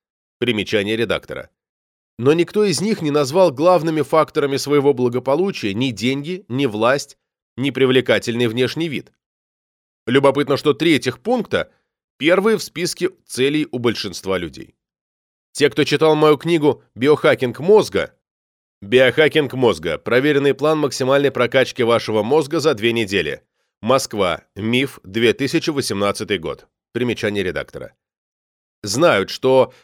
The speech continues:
в наших нейронах есть органеллы, производящие энергию, митохондрии. Органелла — часть клетки. В нашем организме их количество исчисляется миллиардами.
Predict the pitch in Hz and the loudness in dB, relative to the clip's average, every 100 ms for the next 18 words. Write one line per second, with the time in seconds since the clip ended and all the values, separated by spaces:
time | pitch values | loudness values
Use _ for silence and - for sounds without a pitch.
0 | - 95 151 135 113 - 117 127 180 190 | -12 -2 0 0 -2 -6 -2 2 2 0
1 | 113 110 123 - - 127 127 180 202 117 | -2 -2 -4 -4 -6 -2 0 2 2 0
2 | 76 - _ _ _ _ _ _ 120 117 | -2 -10 _ _ _ _ _ _ 0 2
3 | 120 123 120 - 123 139 147 101 82 80 | 2 4 2 2 -4 0 2 2 0 -6
4 | 92 - - 170 104 80 71 - _ _ | -4 -2 0 2 0 -2 -10 -12 _ _
5 | _ _ _ _ _ - 127 120 123 139 | _ _ _ _ _ -2 0 2 4 4
6 | 139 147 143 - 120 - - 85 69 - | 4 2 0 0 0 0 -6 -6 -6 -14
7 | - _ _ _ _ _ _ _ _ - | -18 _ _ _ _ _ _ _ _ -20
8 | - 113 180 170 170 160 185 226 156 147 | -8 0 0 2 2 2 2 0 0 0
9 | - 156 196 196 - 160 135 151 165 160 | 2 0 0 -2 -2 -4 -2 -4 2 2
10 | - 156 151 147 95 82 67 | 2 -4 0 2 0 -4 -14